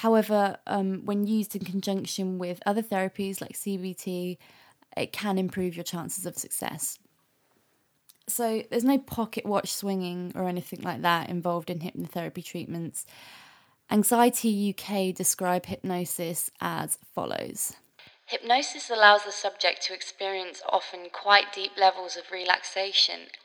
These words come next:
and so helps to reduce levels of stress and anxiety. It is often used alongside classic behavioural therapies such as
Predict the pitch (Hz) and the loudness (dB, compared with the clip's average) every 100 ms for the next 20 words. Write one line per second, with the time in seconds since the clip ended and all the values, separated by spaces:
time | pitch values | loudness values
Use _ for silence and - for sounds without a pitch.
0 | - 185 196 190 214 214 - 220 202 196 | -12 -2 2 4 4 2 0 -4 -4 -6
1 | 185 - 175 180 175 175 - 190 175 180 | -6 -4 -4 -4 -4 -2 2 2 0 -2
2 | 175 175 180 180 175 - - - - - | -6 -4 2 4 2 -2 -10 -10 -16 -20
3 | - - - - _ - - - 240 240 | -20 -20 -20 -20 _ 2 4 8 6 6
4 | 233 196 185 - 185 185 180 180 180 - | -6 -6 -8 -6 -2 -2 -2 -2 0 0
5 | 196 - - 185 185 202 202 185 175 - | -2 -2 -6 -2 0 0 -2 -6 -4 0
6 | 170 165 - - - - 180 185 175 | 0 0 -6 -12 -10 0 2 2 -2